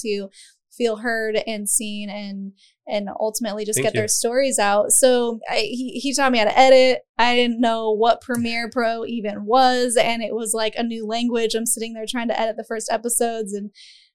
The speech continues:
Speaker 1: you know, every ten minutes, "Babe, something happened. I don't know how to fix it." To where now I can edit an entire episode on my own. You help with the intros, like, as far as the, the clips we put at
Speaker 2: Thank
Speaker 1: the
Speaker 2: you.
Speaker 1: very beginning. And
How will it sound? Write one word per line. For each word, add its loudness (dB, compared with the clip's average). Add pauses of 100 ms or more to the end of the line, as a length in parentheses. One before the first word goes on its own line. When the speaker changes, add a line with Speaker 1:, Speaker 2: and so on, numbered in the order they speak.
(140)
Speaker 1:
you -6
know, -2
every 2
ten 0
minutes, -2
"Babe, 0
something 0
happened. 0
I 0
don't -2
know 0
how -2
to -2 (100)
fix -2
it." 4
To -2
where 2
now 2
I 2
can -4
edit 0
an -4
entire -2
episode 0
on -8
my -6
own. 0 (380)
You -2
help 4
with 4
the 2
intros, 4
like, 2 (120)
as 2
far 2
as -2
the, -2
the -6
clips 0
we -2
put -6
at 0
Speaker 2:
Thank -4
Speaker 1:
the -4
Speaker 2:
you. 2
Speaker 1:
very 0
beginning. -2 (760)
And 0